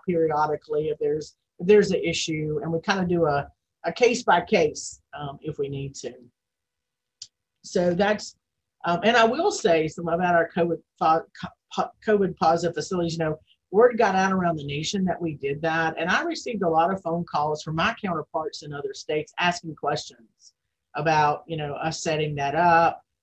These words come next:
They're evidently, their, their state leadership wanted to know more about it. So they reached out to me, and we, we kind of talked with them through it, share, I shared information with them.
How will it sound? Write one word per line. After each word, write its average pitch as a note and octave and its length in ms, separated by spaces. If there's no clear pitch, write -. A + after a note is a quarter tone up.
They're D3+ 440
evidently, F3 480
their, G3 320
their G3+ 220
state F#3+ 360
leadership F#3 600
wanted E3+ 300
to E3+ 60
know E3+ 200
more F3 220
about D#3+ 280
it. A3 140
So E3 120
they D#3+ 160
reached E3 300
out D#3+ 220
to E3 80
me, F3 140
and F3 80
we, F#3 200
we G#3+ 120
kind G#3+ 200
of F#3+ 200
talked - 280
with F#3 140
them E3+ 120
through G3 280
it, G3 100
share, E3+ 260
I D#3+ 100
shared F3+ 220
information F3 720
with E3 160
them. F#3+ 480